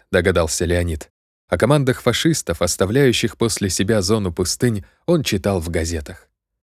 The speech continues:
Минут через пять он скомандовал Виталию подъём, и они потащились по степи без дороги. Идти было труднее, чем в начале пути. Бурьян мешал,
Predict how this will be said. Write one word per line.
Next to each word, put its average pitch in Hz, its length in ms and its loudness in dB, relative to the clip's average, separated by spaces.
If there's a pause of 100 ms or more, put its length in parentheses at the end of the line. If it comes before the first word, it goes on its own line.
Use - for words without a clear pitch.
(580)
Минут 101 300 2
через 90 320 0
пять 127 300 2
он 110 120 2
скомандовал 98 640 2
Виталию 87 520 2
подъём, 98 500 0 (320)
и 85 100 0
они 98 220 4
потащились 101 640 0
по 87 140 0
степи 139 420 0
без 104 300 0
дороги. 87 680 -4 (680)
Идти 95 300 2
было 110 300 2
труднее, 98 580 0
чем 78 300 -4
в 76 160 -8
начале 85 420 0
пути. 85 400 -4 (460)
Бурьян 135 440 4
мешал, 90 540 -2